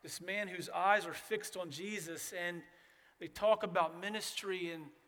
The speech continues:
they pray together. And when they're done, when the pastor gets up to leave, he takes the chair that's next to the missionary's bed and he moves the chair back. And the missionary said,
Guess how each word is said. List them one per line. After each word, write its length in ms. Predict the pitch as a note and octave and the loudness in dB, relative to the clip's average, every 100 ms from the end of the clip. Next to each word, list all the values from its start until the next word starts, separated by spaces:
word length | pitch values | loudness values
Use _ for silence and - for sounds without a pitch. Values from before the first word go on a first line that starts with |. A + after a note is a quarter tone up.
| _ _ _ _ _ | _ _ _ _ _
they 80 | D#3+ | -14
pray 400 | - - G3 A3 | -8 0 2 2
together. 580 | G#3+ D#3+ F3 D#3+ D3+ C3+ - - _ _ _ _ - - - | 0 2 4 2 -2 -6 -12 -20 _ _ _ _ -20 -20 -10
And 320 | E3+ F3+ E3 D#3+ - _ _ _ _ _ _ _ | -4 -2 -4 -10 -20 _ _ _ _ _ _ _
when 180 | E3+ G3+ | -2 0
they're 120 | G#3 | 0
done, 380 | D#3 G#3 A#3 A3+ | 4 6 6 4
when 100 | F3+ | -2
the 60 | E3+ | 0
pastor 420 | G3 G#3 G3 F#3+ | 8 8 8 0
gets 240 | F#3+ - | -2 4
up 140 | G#3+ - | 4 4
to 80 | F3 | -4
leave, 520 | F3 A3+ A3 F#3+ - - _ - _ _ | -2 0 0 -2 -6 -18 _ -20 _ _
he 120 | E3+ | -2
takes 320 | - A#3+ - | 6 6 6
the 100 | - | -4
chair 560 | - - A#3+ B3+ A#3+ G#3 | -2 6 10 12 12 8
that's 240 | F3+ - | 4 0
next 240 | G#3+ G#3+ - | 2 2 0
to 80 | |
the 80 | F#3 | -6
missionary's 580 | F#3+ G3+ A3 G3+ F#3+ D3+ | -2 -2 -2 2 2 2
bed 300 | - A#3 A#3 | 2 4 4
and 80 | F#3+ | 0
he 80 | F#3 | -4
moves 240 | G#3+ F3+ | -4 -4
the 60 | E3+ | -6
chair 360 | - A3+ G#3 | -2 0 0
back. 600 | E3 G3+ A#3 G3 - - - - - - - | 2 8 10 10 8 -10 -16 -20 -20 -20 -20
And 80 | - | -12
the 60 | F3 | -2
missionary 560 | A3 A#3+ A3 G#3+ G3+ | 0 0 2 4 4
said, 400 | F#3 - G#3+ G3+ | 4 0 2 2